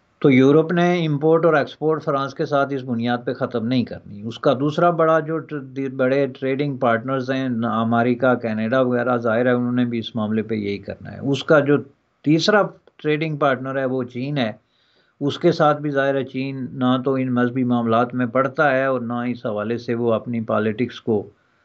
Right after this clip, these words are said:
अ, मुतासर होने देता है। लेकिन इसके बावजूद अगर हम ये कह ही दें कि हमारे ये जो एल-, रूलिंग एलीट है, ये सच है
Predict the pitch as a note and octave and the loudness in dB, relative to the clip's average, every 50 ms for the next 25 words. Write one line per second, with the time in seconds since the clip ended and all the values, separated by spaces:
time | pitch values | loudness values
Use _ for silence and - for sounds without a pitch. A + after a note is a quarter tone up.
0 | _ _ _ _ _ _ _ - A#2+ A#2 A2+ G#2+ A2+ A2+ A2 B2 G#2+ G2+ - - | _ _ _ _ _ _ _ -2 0 0 2 2 2 2 2 2 0 0 0 -2
1 | A#2+ G#2 G2+ G2+ G2+ G2+ G2 F2 F2 - - - - _ _ _ _ _ _ - | -2 -2 -4 -6 -8 -8 -10 -10 -12 -14 -16 -20 -20 _ _ _ _ _ _ -6
2 | A#2+ A#2 A#2 D3 F3 F3 F#3+ G#3+ G#3+ G#3 G3+ F#3+ G3 - G#3+ G3 F3 F#3 F3 D#3+ | -2 0 2 2 2 2 2 2 2 2 2 0 0 2 2 4 4 4 4 2
3 | D3 C#3 D3 D#3+ F3 F3 E3 D3+ C#3+ D#3 E3 E3 D#3+ D3+ D#3 D#3+ D#3 D#3+ D#3 D#3+ | 2 -2 -2 -2 -2 0 0 -2 -2 0 0 0 0 -2 -4 -4 -6 -6 -6 -6
4 | - E3 E3+ F#3 G#3 G#3 G3 E3 E3 D3+ D3 D3 C#3+ C3 D3 C#3+ B2+ B2 C3+ C#3 | -2 0 2 4 6 4 4 4 0 -2 -2 -4 -4 -4 -4 -4 -2 -2 -2 0
5 | C#3 C#3+ C#3+ C#3+ C#3+ C#3+ C#3 C3+ C3 B2+ - B2 B2+ C3 C3+ C3+ B2+ B2 A#2+ A#2 | 0 0 0 0 2 2 0 0 -2 -4 -8 -6 -2 0 2 2 2 2 0 -2
6 | A2+ B2+ C3 B2+ A#2 A2+ A2+ A#2 B2 C3+ C#3 D3 D3 D3 C#3 C3 A#2+ A2+ A#2+ C3+ | -4 -6 -6 -6 -8 -4 -2 0 2 4 4 2 2 2 0 0 2 2 2 2
7 | C#3+ C#3 D3+ C3 B2+ B2 A#2+ A2 - D#3 E3+ F3 F3 - E3 B2+ G2 - | 2 4 4 2 4 2 0 0 2 2 2 2 2 0 0 0 0 -4